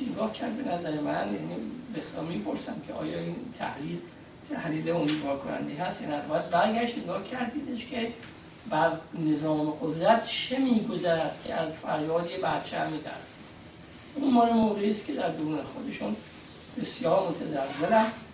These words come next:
حالا اگر روشنفکران کاری کنن که بتونن در سقوط اون رژیم که داره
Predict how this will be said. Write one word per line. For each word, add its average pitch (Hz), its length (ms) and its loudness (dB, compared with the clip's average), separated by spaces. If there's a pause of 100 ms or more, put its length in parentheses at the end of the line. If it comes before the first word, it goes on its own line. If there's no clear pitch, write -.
(420)
حالا - 380 6
اگر 214 300 10
روشنفکران 156 880 2
کاری 233 380 4
کنن 151 420 0 (340)
که 151 220 2 (400)
بتونن 208 400 2 (800)
در 156 220 6 (480)
سقوط 226 480 6
اون 190 340 0
رژیم 151 640 0
که - 80 -4
داره 156 300 2